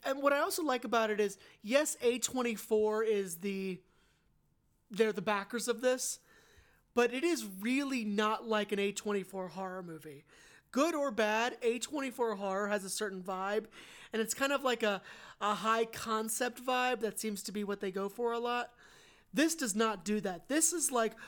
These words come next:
full on The Ring, full on, uh,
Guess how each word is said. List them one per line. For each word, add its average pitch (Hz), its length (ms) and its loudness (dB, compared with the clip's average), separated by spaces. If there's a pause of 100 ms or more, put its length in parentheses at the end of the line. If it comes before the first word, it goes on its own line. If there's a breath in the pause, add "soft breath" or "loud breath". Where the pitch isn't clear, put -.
(200 loud breath)
full 247 460 2
on 214 440 2 (220 loud breath)
The 196 180 2
Ring, 220 680 2 (240 loud breath)
full 226 440 2
on, 208 560 0 (480 soft breath)
uh, 196 560 -2